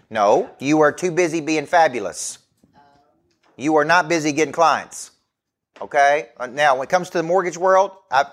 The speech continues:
I coach. You heard me talk about Carrie Ann Steers. She's doing two hundred eighty-seven million, million. Now, that woman shows up every week to get coached by me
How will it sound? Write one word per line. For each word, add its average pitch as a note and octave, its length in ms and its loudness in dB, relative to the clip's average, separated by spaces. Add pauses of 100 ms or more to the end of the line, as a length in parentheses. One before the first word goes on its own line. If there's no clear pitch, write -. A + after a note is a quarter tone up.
I D3+ 140 4
coach. D3+ 360 -2
You C#3 100 -6
heard D3+ 100 -2
me D3 80 -8
talk D#3 240 0
about C3+ 200 -2
Carrie C#3+ 300 0
Ann C3 60 -6
Steers. E3 260 -8
She's - 80 -14
doing D3+ 140 -6
two F3 140 -4
hundred E3 180 0
eighty-seven D3+ 420 -4
million, D#3 340 -6 (400)
million. E3 380 -4 (480)
Now, C3 140 0
that D#3+ 260 2
woman F#3 240 -4
shows E3+ 260 0
up C#3+ 120 -2
every G3+ 240 0
week G3 400 -2
to D#3+ 100 -6
get E3 160 -2
coached F#3 260 -2
by C3 140 2
me G#2+ 240 -8